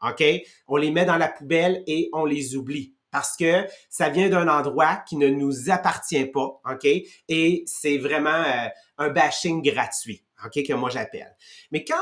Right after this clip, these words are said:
on, des fois, on a reçu une critique sur notre contenu ou la manière de le délivrer,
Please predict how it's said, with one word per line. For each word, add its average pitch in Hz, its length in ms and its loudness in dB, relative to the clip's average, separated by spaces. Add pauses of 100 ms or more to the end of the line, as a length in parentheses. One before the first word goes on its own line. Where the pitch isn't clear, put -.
on, 190 300 2
des 147 200 -4
fois, 190 400 2
on 143 140 2
a 143 80 2
reçu 147 320 0
une 214 100 -2
critique - 380 -2
sur 160 180 -6
notre 139 300 -2
contenu 151 540 -2
ou 156 100 0
la 131 140 4
manière 190 340 0
de 160 100 0
le 123 100 -4
délivrer, 127 680 -8